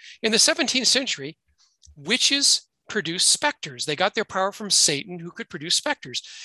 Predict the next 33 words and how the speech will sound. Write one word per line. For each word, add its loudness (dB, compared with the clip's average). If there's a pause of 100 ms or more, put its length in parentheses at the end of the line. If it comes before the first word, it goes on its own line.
(160)
People -2
accepted 4
that. -8 (880)
The -2
issue 2
was, 2
how 2
reliable 2
is -2
this? -4
Because -6
you -2
know 0
what? 0 (380)
You -2
say 2
that's 2
the 0
specter 0
of -10
George -4
Burroughs 4
that -6
is -14
strangling 0
you, -10 (440)
but -6
how 2
do -2
you 0
know -6
that? 2 (380)
Because 0